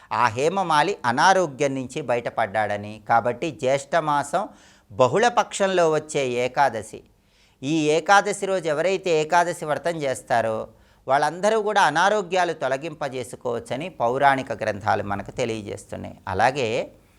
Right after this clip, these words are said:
ఈ యోగిని ఏకాదశి రోజు విష్ణుమూర్తి విగ్రహానికి పంచామృతాలతో కానీ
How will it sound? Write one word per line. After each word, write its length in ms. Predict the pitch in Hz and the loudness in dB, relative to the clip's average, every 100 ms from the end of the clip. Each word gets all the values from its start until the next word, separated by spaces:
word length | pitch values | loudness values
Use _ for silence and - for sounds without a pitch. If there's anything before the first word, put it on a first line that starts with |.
| _ - _ 127 | _ -20 _ -2
ఈ 200 | 139 139 | 0 2
యోగిని 500 | 139 175 208 220 208 | 4 4 4 2 2
ఏకాదశి 600 | 175 165 156 139 135 143 | 2 4 4 4 0 -2
రోజు 440 | 135 143 135 113 | -2 -2 -4 -4
విష్ణుమూర్తి 800 | 123 120 - 202 208 208 202 165 | -6 -10 -8 -6 -2 -2 -2 -4
విగ్రహానికి 640 | 131 120 160 156 143 135 160 | -4 0 0 2 2 0 -6
పంచామృతాలతో 1120 | - 139 147 196 185 175 165 151 139 - 131 | -4 -4 2 4 4 2 2 2 2 0 0
కానీ 300 | 127 131 | 2 0